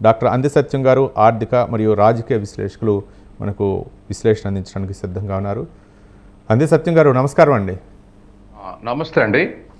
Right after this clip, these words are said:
Speaker 1: అంది సత్యం గారు, అంటే, ఈరోజు వివిధ దినపత్రికల్లో ప్రచురితమైన ప్రధాన అంశాలను చూసాం. ముఖ్యంగా ఆంధ్రప్రదేశ్ విషయానికి వస్తే, విశాఖ ఉక్కు పరిశ్రమకు పదకొండు వేల నాలుగు వందల నలభై కోట్ల రూపాయల ప్యాకేజీ,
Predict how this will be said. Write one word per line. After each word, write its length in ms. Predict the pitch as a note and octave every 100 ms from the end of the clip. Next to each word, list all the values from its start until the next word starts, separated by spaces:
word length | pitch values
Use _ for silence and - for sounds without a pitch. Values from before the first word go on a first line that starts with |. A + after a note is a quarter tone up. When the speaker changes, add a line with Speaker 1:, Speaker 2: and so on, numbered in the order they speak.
| - - - -
Speaker 1:
అంది 160 | A2+ C#3
సత్యం 340 | F3 E3+ D#3
గారు, 140 | A2+
అంటే, 360 | F#2+ G#2 B2+ B2+
ఈరోజు 300 | A2+ A2 A#2+
వివిధ 300 | A#2 A#2 G#2
దినపత్రికల్లో 600 | G2+ G#2+ G#2+ B2+ A#2 B2
ప్రచురితమైన 680 | - G#2+ - G#2+ A2 G#2+ G2+
ప్రధాన 440 | G#2 G2 G2+ G#2+
అంశాలను 380 | G#2+ - G#2 G2+
చూసాం. 260 | G#2+ - C3+
ముఖ్యంగా 520 | G#2+ - A#2 A2+ A2 -
ఆంధ్రప్రదేశ్ 580 | G#2+ B2+ C3 C3 B2+ -
విషయానికి 400 | A2+ - A#2 A2+
వస్తే, 340 | G#2+ A#2 G#2+ - - - G#2+
విశాఖ 420 | A2+ D#3 D#3 D#3
ఉక్కు 220 | C#3 -
పరిశ్రమకు 760 | A#2 B2+ - A#2+ A#2+ C3 B2 A#2+
పదకొండు 380 | A#2 B2+ C#3 C#3+
వేల 240 | C3 B2+ A#2+
నాలుగు 300 | A2+ A#2 A#2
వందల 200 | A#2 A2+
నలభై 360 | A2 G#2+ A2
కోట్ల 340 | G#2+ B2+ A#2+ A#2+
రూపాయల 360 | A2+ - A2+
ప్యాకేజీ, 680 | G#2+ G#2+ G#2+ A2 G2+ A2 G2+